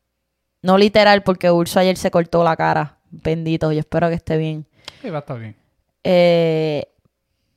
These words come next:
Speaker 1: no literalmente quiero ver sangre, pero en el juego de Nashville yo dije lo mismo. Y le, se lo dije a Alex, "Yo quiero ver sangre hoy". Y literalmente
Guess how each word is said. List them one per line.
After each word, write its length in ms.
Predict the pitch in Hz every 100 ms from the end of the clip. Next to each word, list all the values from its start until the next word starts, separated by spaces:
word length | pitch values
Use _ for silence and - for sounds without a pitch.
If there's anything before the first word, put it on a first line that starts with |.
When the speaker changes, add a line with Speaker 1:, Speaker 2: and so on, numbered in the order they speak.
| _ 202
Speaker 1:
no 220 | 226 269
literalmente 640 | 285 277 262 254 254 240
quiero 160 | 233 233
ver 120 | 226
sangre, 320 | 240 240 233
pero 540 | 196 185 180 175 175 -
en 180 | 185 180
el 160 | 180
juego 240 | 175 190 220
de 100 | 233
Nashville 580 | 233 240 196 196 185 -
yo 140 | 190 185
dije 180 | 196
lo 120 | 208 190
mismo. 520 | 185 185 170 156 - -
Y 100 | 185
le, 160 | 175
se 100 | 175
lo 80 | 170
dije 160 | 170 190
a 220 | 185 180
Alex, 200 | 175 160
"Yo 180 | - 165
quiero 200 | 165 170
ver 140 | 185 185
sangre 400 | 170 175 165 156
hoy". 300 | 160 156 - _ _ _ _ _ _ _ _ -
Y 100 | 165
literalmente 920 | 165 160 160 180 214 226 202 202 -